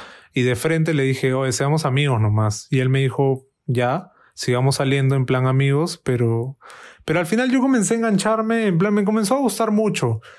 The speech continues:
Así que un día cogí valor y le dije, "Oye, me gustas, Pepa, cachar". Bueno, así no, pero casi, casi, y ahí la cosa es que pasó. Chapábamos y todo.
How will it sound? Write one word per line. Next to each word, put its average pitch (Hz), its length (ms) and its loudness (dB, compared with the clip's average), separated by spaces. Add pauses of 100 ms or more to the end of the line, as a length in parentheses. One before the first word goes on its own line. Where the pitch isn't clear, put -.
(160)
Así 151 380 -2
que 185 120 0
un 180 80 0
día 190 220 0
cogí 170 240 -2
valor 165 320 2
y 175 60 2
le 147 100 2
dije, 135 400 -2 (560)
"Oye, 139 160 0
me 135 120 2
gustas, 156 340 0
Pepa, 120 280 -2
cachar". 113 420 -4 (280)
Bueno, 160 240 2
así 135 220 0
no, 180 220 2
pero 131 220 -2
casi, 175 280 -2
casi, 175 460 -2
y 185 100 0
ahí 139 140 2
la 131 140 0
cosa 160 200 -2
es - 40 0
que 175 120 -4
pasó. 113 480 -4 (160)
Chapábamos 151 600 -2
y 127 60 0
todo. 110 280 -2